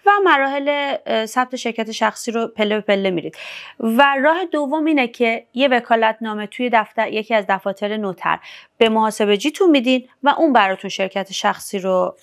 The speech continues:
ثبت می‌کنه. بعد اینکه، اه، شرکت شخصیتون رو ثبت کردین، یعنی همون موقع که دارین ثبت می‌کنین، ازتون یه آدرس می‌خواد، آدرس اون محلی که توش دارید فعالیت می‌کنید. خب شما دارین شرکت ثبت می‌کنید، یعنی دارید یه کاری انجام می‌دید.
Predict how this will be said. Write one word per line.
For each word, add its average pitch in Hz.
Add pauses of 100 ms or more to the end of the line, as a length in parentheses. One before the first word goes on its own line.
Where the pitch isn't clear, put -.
ثبت -
می‌کنه. 180 (300)
بعد 202
اینکه، 294
اه، 254
شرکت 254
شخصیتون 240
رو 240
ثبت 233
کردین، 226
یعنی 220
همون 233
موقع 220
که 247
دارین 226
ثبت 226
می‌کنین، 220
ازتون 262
یه 302
آدرس 240
می‌خواد، 180
آدرس 226
اون 277
محلی 269
که 285 (320)
توش 262
دارید 262
فعالیت 226
می‌کنید. 185
خب -
شما 226
دارین 277
شرکت 269
ثبت 196
می‌کنید، 185
یعنی 202
دارید 247
یه 285
کاری 277
انجام 180
می‌دید. 170